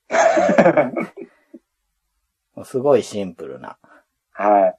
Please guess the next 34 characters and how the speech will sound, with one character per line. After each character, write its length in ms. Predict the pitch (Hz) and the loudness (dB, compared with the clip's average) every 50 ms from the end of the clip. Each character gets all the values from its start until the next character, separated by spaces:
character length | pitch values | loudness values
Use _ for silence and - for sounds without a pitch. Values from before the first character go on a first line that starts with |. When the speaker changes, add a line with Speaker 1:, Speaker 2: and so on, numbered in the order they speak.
| _ - | _ -16
Speaker 2:
戦 380 | - 92 95 - - 92 85 | -16 -16 -16 -14 -14 -14 -14
い 60 | 82 82 | -12 -12
だ 140 | 87 90 | -12 -12
っ 60 | - - - | -12 -14 -16
た 120 | - 78 | -18 -18
ん 100 | 82 87 | -18 -20
で 80 | 90 - | -20 -20
す 60 | _ _ - | _ _ -20
け 100 | - 92 | -18 -18
れ 100 | 92 92 | -16 -16
ど 120 | 95 104 | -14 -10
も、 320 | 107 117 127 151 - - _ _ _ _ _ _ _ _ _ - | -4 0 0 0 0 -2 _ _ _ _ _ _ _ _ _ -10
結 140 | 127 120 | -10 -2
果 120 | - - 143 | 0 0 0
的 180 | 151 156 160 | 0 0 -2
に 60 | 160 117 | -2 -4
は 120 | 92 - | -4 -6
三 280 | - 107 101 104 104 107 | -8 -10 -8 -6 -4 -2
ラ 120 | 107 104 | -2 -2
ウ 60 | 95 | -2
ン 80 | 82 - | -6 -12
ド 80 | - | -16
判 320 | - - 95 92 90 85 - | -16 -14 -14 -14 -14 -14 -14
定 240 | - 95 92 87 90 | -12 -12 -12 -8 -2
で、 260 | 110 123 123 - - _ _ _ - | 0 0 0 0 -4 _ _ _ -6
ブ 80 | 95 | -4
ロ 60 | 98 - | -4 -4
ッ 40 | |
ク・ 140 | - - 101 | -4 -6 -8
レ 100 | 101 98 | -6 -6
ス 140 | - - 95 | -8 -10 -14
ナ 240 | 95 90 87 87 87 | -14 -14 -14 -12 -4
ー 20 | |
が 240 | 104 135 143 - | 0 0 0 0